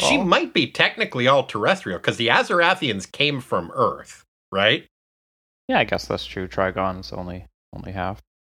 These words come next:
Speaker 1: Well, and Trigon's made of their discarded, like, soul sausage material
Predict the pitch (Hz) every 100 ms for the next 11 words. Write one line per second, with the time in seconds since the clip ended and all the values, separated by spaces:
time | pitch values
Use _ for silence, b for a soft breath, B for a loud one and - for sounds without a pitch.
0 | _ _ _ 151 160 147 127 - 170 269
1 | 180 123 110 95 107 123 123 107 90 92
2 | 123 143 104 80 _ _ - 131 123 -
3 | - 120 117 107 104 101 92 - - _
4 | _ _ _ - - - 123 120 117 107
5 | 95 - _ _ _ - - 123 123 151
6 | 135 98 101 92 - 101 87 85 95 101